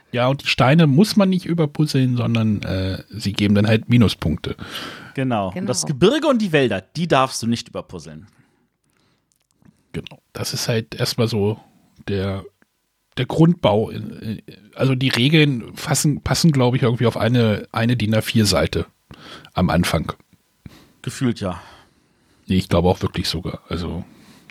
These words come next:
Speaker 1: wenn du die Beispiele aus der Anleitung rausnimmst, dann bist du, glaub ich, auf, ne? Nicht viel drüber hinaus.
Speaker 2: Ja, sehr viel mehr müssten wir auch nicht erklären, als das, was wir jetzt erklärt haben, ja.
Speaker 1: Genau, und, ähm, dann geht es halt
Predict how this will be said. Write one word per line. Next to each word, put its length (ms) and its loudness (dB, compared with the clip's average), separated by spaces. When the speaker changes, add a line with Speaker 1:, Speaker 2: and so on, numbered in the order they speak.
Speaker 1:
wenn 560 -6
du 60 2
die 100 2
Beispiele 420 2
aus 120 0
der 120 2
Anleitung 340 2
rausnimmst, 460 0
dann 120 -4
bist 200 -4
du, 60 -6
glaub 120 -4
ich, 60 -2
auf, 260 -12
ne? 160 -8
Nicht 180 4
viel 120 2
drüber 240 0
hinaus. 420 -6
Speaker 2:
Ja, 380 2
sehr 160 0
viel 120 2
mehr 160 4
müssten 340 -2
wir 60 4
auch 60 4
nicht 140 -2
erklären, 400 0
als 180 -8
das, 200 -10
was 120 -8
wir 60 -6
jetzt 100 -10
erklärt 320 -8
haben, 180 -8
ja. 200 -8
Speaker 1:
Genau, 300 0
und, 380 -2
ähm, 460 -4
dann 640 2
geht 280 2
es 260 -2
halt 360 0